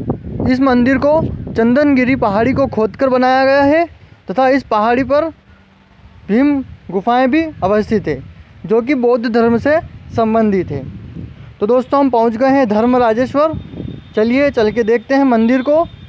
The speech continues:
यह रास्ते, यह मंदिर सभी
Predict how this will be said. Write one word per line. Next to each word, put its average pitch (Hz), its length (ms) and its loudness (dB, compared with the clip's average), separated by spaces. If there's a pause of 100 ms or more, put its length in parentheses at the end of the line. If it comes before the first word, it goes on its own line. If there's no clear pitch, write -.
(760)
यह 220 260 0
रास्ते, 233 440 0 (340)
यह 233 180 2
मंदिर 247 480 2 (400)
सभी 311 340 0